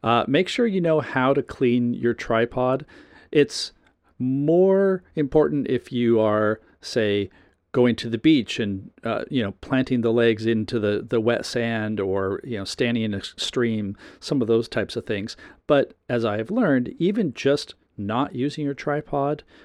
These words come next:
having it in a, you know, potentially difficult en-, environment, um, for storage, that can also, uh, gum things up.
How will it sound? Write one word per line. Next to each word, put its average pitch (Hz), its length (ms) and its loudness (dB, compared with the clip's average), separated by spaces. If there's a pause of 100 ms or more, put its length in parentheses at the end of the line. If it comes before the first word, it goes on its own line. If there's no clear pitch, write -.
(180)
having 123 320 0
it 120 180 -2
in 117 440 -2
a, 110 460 -2 (220)
you 117 100 -6
know, 104 100 -6
potentially 117 580 -6
difficult 110 640 -4 (120)
en-, 123 240 -6
environment, 120 640 -2 (520)
um, 107 440 -4
for - 180 -8
storage, 123 640 -2 (880)
that 147 220 4
can 127 140 0
also, 110 640 0 (280)
uh, 101 320 -4 (140)
gum 117 240 0
things 98 340 -8
up. 87 240 -12